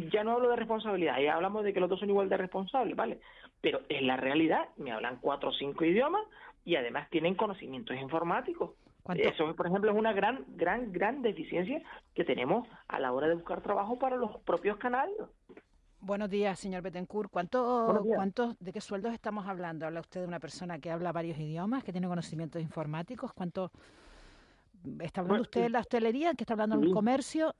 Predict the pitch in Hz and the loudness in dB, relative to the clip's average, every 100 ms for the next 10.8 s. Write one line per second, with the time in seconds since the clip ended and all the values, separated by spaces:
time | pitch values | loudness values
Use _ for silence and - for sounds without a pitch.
0 | - - - 196 269 294 254 - - 156 | -14 -20 0 2 2 2 0 -2 0 -2
1 | - - - - - 143 123 120 135 160 | -4 -18 -8 -6 -2 -2 -2 0 0 0
2 | 175 196 175 165 160 165 165 175 170 175 | 2 2 4 4 2 0 0 0 0 -2
3 | 160 147 - 156 - - _ - 139 127 | -2 -2 0 0 -2 -20 _ -8 -6 -2
4 | 123 113 123 123 143 156 165 185 185 165 | -2 2 2 2 0 0 -2 0 2 2
5 | 151 147 175 - 147 143 202 156 113 - | 2 2 2 0 0 2 2 0 -4 -12
6 | - _ 285 135 135 139 143 143 135 139 | -20 _ 0 2 2 0 0 0 0 0
7 | 135 123 127 127 - 175 160 - 160 - | 0 0 0 -2 2 2 0 -4 -4 0
8 | 180 190 277 - - - - - 156 139 | 2 2 0 -6 -18 -20 -6 0 2 2
9 | 131 131 135 160 156 185 185 151 127 139 | 2 0 0 0 0 0 0 0 0 -2
10 | 156 170 - 196 147 113 110 - | 0 0 -2 0 0 0 -2 -6